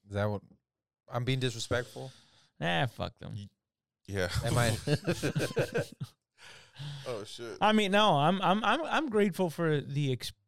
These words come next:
Speaker 2: the, the experience. The
Speaker 1: Yes,
Speaker 2: same way
Speaker 1: yeah.
Speaker 2: I'm grateful for all the bad things that have ever happened to me that taught me a lesson. <laughs>
Speaker 3: Ah, that is the thing, right? You wouldn't be the person you are without all the torment and torture that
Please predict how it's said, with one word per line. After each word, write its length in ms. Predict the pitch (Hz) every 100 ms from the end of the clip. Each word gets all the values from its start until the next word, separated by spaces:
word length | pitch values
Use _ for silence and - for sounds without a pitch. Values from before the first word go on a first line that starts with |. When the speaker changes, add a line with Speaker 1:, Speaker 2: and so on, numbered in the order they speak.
| -
Speaker 2:
the, 260 | 127 127 -
the 220 | 131 127
experience. 880 | 117 - 143 139 139 151 160 - -
The 100 | 120
Speaker 1:
Yes, 100 | 117
Speaker 2:
same 140 | 143 143
way 140 | 135
Speaker 1:
yeah. 220 | 135 107
Speaker 2:
I'm 40 | -
grateful 420 | 131 131 127 131
for 280 | - 127 -
all 220 | 120 127
the 100 | 117
bad 320 | 113 120 120
things 220 | 127 123 120
that 100 | 117
have 100 | 120
ever 220 | 120 117
happened 360 | 123 120 123
to 40 | 120
me 160 | 123 120
that 180 | 104
taught 200 | - 113
me 120 | 131 139
a 60 |
lesson. 520 | 131 131 127 160 190 - -
<laughs> 140 | - - - - - - _ _ - - - _ -
Speaker 3:
Ah, 300 | 98 127 143 127 98 _ _ _ _ _
that 100 | 104
is 200 | 104 107
the 60 | 104
thing, 300 | 107 120 117
right? 240 | 110 117 - _ _ _ _ _ _ _ _ -
You 120 | 104
wouldn't 300 | 110 104 98
be 220 | 104 107
the 260 | 101 92 90
person 460 | - 104 101 104
you 180 | 101 98
are 540 | 98 107 104 98 98 - _ -
without 560 | 92 95 90 90 - _ _ _ _ _ _ _ _ _ _ _
all 120 | 98
the 60 | 98
torment 540 | - 104 107 101 95 69
and 120 | 87
torture 380 | 104 107 - 95
that 200 | 90